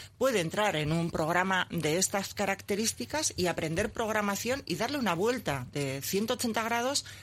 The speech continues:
a su futuro profesional, ¿no? Y esto está dirigido tanto a las personas que están en empleo como a las que están en desempleo, ¿no?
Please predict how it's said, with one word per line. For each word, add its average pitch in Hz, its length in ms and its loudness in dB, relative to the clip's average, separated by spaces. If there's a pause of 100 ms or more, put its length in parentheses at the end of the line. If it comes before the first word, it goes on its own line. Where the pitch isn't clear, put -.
(280)
a 170 100 0
su 143 520 0
futuro 190 420 0
profesional, 151 800 0
¿no? 180 260 -2 (280)
Y 135 200 -2
esto 151 180 -2
está 190 200 0
dirigido 196 480 0
tanto 180 220 -2
a 180 40 2
las 139 140 0
personas 165 420 0
que 185 80 -4
están 180 380 0
en 180 160 0
empleo 208 460 0
como 170 180 0
a 143 60 2
las 143 160 0
que 135 80 -4
están 180 240 0
en 175 120 0
desempleo, 143 580 -2
¿no? 180 120 -10